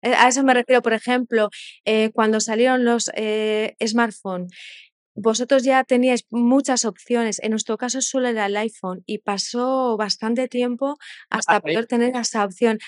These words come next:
Speaker 1: Ah, es, es, no me he explicado bien al principio, ¿eh? No, no quiero decir que no valoréis, eh, o sea, nuestras dificultades y que no las tengáis en cuenta. Me refiero a eso, ¿no? A lo que decía Javibi, ¿no? Que para cuando nosotros conseguimos,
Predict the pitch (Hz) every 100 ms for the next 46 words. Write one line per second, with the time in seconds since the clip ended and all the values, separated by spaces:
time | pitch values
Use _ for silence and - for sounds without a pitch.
0 | - 240 240 233 247 277 254 254 240 226
1 | 220 214 208 214 196 226 220 220 240 233
2 | 247 262 277 277 285 247 262 269 262 240
3 | 240 262 262 220 - - - _ 226 220
4 | 220 214 208 214 214 - _ - - 226
5 | 226 214 220 220 214 226 214 214 208 214
6 | 226 220 202 247 269 254 233 226 233 240
7 | - 208 208 214 208 226 214 208 202 -
8 | 233 240 226 240 - 220 220 220 208 196
9 | 233 226 - 202 220 208 196 214 247 -
10 | - - - 233 214 208 196 196 208 202
11 | 202 202 190 254 - 254 247 247 277 254
12 | 185 185